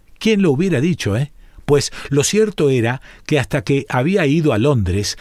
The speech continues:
jamás había visto una cucaracha negra. Al llegar a este punto, Ma siempre soltaba una risita, como si,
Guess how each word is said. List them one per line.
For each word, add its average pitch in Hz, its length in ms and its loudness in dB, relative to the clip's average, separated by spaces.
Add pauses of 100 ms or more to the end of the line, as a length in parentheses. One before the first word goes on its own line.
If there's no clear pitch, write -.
(140)
jamás - 680 0
había 147 320 -2
visto 139 260 -2
una 117 200 0
cucaracha 120 680 -4
negra. 78 640 -2 (880)
Al 135 160 -2
llegar 143 260 2
a 135 40 2
este 113 220 -2
punto, 123 460 -2 (240)
Ma 131 360 0
siempre 123 500 -2
soltaba 101 500 -2
una 101 220 0
risita, 95 760 -2
como 92 320 -2
si, 101 300 -2